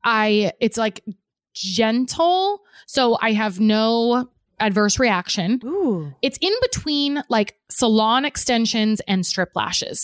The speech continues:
Speaker 1: So there are these
Speaker 2: Okay.
Speaker 1: little bundles, and they're so easy to apply. I actually think they're easier to apply than strip lashes. And you put them on,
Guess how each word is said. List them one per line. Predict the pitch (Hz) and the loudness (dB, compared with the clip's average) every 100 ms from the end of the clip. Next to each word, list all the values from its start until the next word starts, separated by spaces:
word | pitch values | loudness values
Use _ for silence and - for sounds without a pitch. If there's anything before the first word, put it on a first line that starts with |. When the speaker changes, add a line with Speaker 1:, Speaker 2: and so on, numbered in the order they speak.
| 180 | 0
Speaker 1:
So | 240 214 | 0 2
there | 214 | 2
are | |
these | 208 220 202 | 2 0 -2
Speaker 2:
Okay. | 202 | -2
Speaker 1:
little | 240 247 277 226 | 0 0 0 -2
bundles, | 170 214 208 208 - 233 254 - | -2 0 0 0 0 -2 -2 0
and | 220 214 208 | 0 2 0
they're | - 202 | -2 -2
so | - - - 233 233 269 262 | -2 -6 0 2 2 2 0
easy | 220 | 0
to | 220 | 2
apply. | 208 208 185 | 0 0 -2
I | |
actually | 170 - 202 269 | -2 -2 -2 -2
think | 262 254 | 0 2
they're | 233 | 2
easier | 214 185 180 | 4 2 2
to | 196 | -2
apply | 185 185 180 190 196 | -2 -4 -2 -2 -2
than | 196 | -2
strip | 180 165 - | -2 -6 -4
lashes. | 165 208 262 294 - - - - - | -2 0 0 -2 -4 -10 -16 -12 -2
And | 226 226 | 2 4
you | |
put | 214 262 262 | 2 -2 -2
them | 285 240 | -4 0
on, | 240 220 220 | 0 2 0